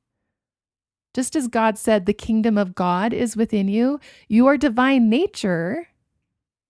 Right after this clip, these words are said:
belongs to the kingdom of God. Your true self is always whole and always happy. It's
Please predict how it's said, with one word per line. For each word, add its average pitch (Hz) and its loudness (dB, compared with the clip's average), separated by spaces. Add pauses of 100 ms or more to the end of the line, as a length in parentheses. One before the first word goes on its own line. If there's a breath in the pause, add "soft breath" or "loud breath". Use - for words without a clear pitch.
(240)
belongs 220 0
to 214 -6
the 196 -2
kingdom 185 -6
of 175 -8
God. 147 -10 (1800)
Your 233 2
true 285 -2
self 226 0
is 202 -2
always 208 2
whole 165 -6
and 185 -2 (140)
always 190 -4
happy. - -12
It's - -12